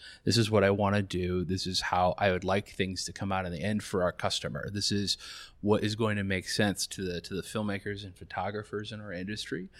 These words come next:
This is what we think they can, they can pay. These are the rights that could make sense." And, um,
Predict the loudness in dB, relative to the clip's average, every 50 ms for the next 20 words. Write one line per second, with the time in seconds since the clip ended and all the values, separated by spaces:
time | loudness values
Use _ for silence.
0 | -20 -20 -20 -20 -14 -10 -8 -6 -4 -4 -6 -4 0 2 2 2 2 0 -4 -12
1 | -18 -16 -16 -16 -18 -20 -20 -16 -12 -6 -2 0 2 2 2 0 0 2 2 4
2 | 4 2 0 -2 -2 -2 -2 -2 -4 -4 -2 -4 -8 -10 -14 -20 -20 -20 -20 _
3 | -8 -6 -6 -4 -4 -4 -6 -8 -4 -2 0 2 2 2 2 0 0 -2 -4 -6
4 | -6 -8 -6 -2 0 0 2 2 0 -2 -2 0 0 -2 -2 -2 -4 -4 -2 -2
5 | -2 -2 -2 -6 -8 -8 -8 -8 -8 -6 -8 -10 -10 -14 -20 -20 -20 -20 -20 -20
6 | -20 -20 _ -10 -8 -8 -6 -6 -6 -6 -8 -8